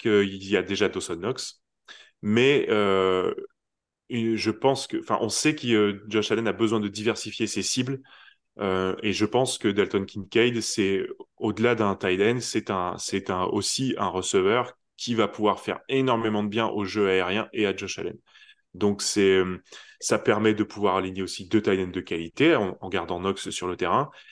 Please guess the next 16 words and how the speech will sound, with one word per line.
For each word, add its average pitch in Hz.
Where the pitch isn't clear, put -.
et 110
voilà, 107
d'apporter 104
de 110
la 95
diversité 101
avec 90
un 90
Davis 104
qui -
va 92
jouer 92
dans 92
la 85
profondeur, 117
un, 90